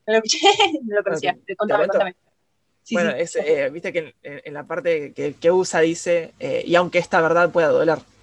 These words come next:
Speaker 1: Sí.
Speaker 2: Bueno, el autotune es una gran mentira porque es, el, es para gente que no sabe
Speaker 1: Claro.
Speaker 2: cantar. Entonces es
Speaker 1: Sí, sí,
Speaker 2: como
Speaker 1: sí.
Speaker 2: es, ese juego de, "Aunque esta verdad", como que,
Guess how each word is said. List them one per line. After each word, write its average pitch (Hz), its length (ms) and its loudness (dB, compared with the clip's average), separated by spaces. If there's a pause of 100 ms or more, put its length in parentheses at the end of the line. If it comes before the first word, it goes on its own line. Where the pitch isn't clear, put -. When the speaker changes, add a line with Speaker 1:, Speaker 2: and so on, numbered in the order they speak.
(1040)
Speaker 1:
Sí. 220 240 2 (600)
Speaker 2:
Bueno, 151 280 0 (280)
el 143 280 -4
autotune 151 400 -2
es - 120 -6
una 143 120 -2
gran 160 160 2
mentira 160 320 4
porque 135 240 -4
es, - 120 -8
el, 143 160 -6
es - 680 -6 (280)
para 170 180 -6
gente 180 240 -2
que 226 100 -2
no 170 80 0
sabe 165 220 4
Speaker 1:
Claro. 226 240 6
Speaker 2:
cantar. 175 160 2 (380)
Entonces 151 320 -8
es 151 140 -4
Speaker 1:
Sí, 233 120 -2
sí, 120 140 0
Speaker 2:
como - 20 -4
Speaker 1:
sí. - 260 -10 (120)
Speaker 2:
es, 160 180 -12
ese 175 200 -6
juego 175 420 4
de, 143 380 -4 (460)
"Aunque 165 260 -6
esta 160 220 -4
verdad", 175 500 0 (260)
como 143 220 -18
que, 139 180 -14